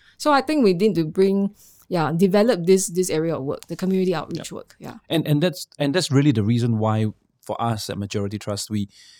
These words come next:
Speaker 2: we are wanting to invest in grown-up groups, because you're much closer to the ground to a certain extent. You can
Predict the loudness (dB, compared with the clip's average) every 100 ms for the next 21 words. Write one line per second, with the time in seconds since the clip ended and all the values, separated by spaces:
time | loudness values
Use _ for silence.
0 | _ _ -2 0 0 -4 -2 2 2 0
1 | -4 -4 -4 -8 -8 -8 -8 -6 -8 -10
2 | -16 -14 -10 -4 -2 0 2 0 -2 -10
3 | -10 -4 -4 -4 -6 -6 -14 -8 -8 -8
4 | -8 -6 -6 -8 -6 -4 -4 -4 -6